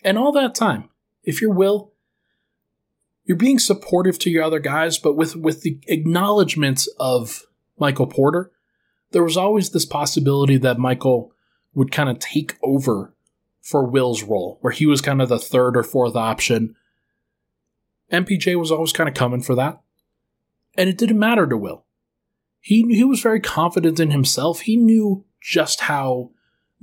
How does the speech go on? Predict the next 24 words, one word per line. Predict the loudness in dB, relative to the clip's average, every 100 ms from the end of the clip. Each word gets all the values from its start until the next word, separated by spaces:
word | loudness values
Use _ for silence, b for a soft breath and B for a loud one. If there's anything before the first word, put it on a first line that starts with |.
| -2
good | 2 2 0
he | -4 0 2
was, | 2 -2 -2 -2 -2 -10 _ _ _ _
and | -2
he | 2
wasn't | 4 2 0 2
going | 2 2 0
to | 0
just | 0 -2 -4
step | -4 -2 -2
aside | 0 0 0 2 0
for | 0 0
a | 0
guy | -2 -2
like | -2 -4
that. | -2 -2 -2 -6 _ _ _ _ _ _ _ _ _
But | -2
when | 0 0
it | 0
ultimately | 0 2 2 2
came | 0 0 0
down | 0 -2
to | -2 -2
it, | -2 -4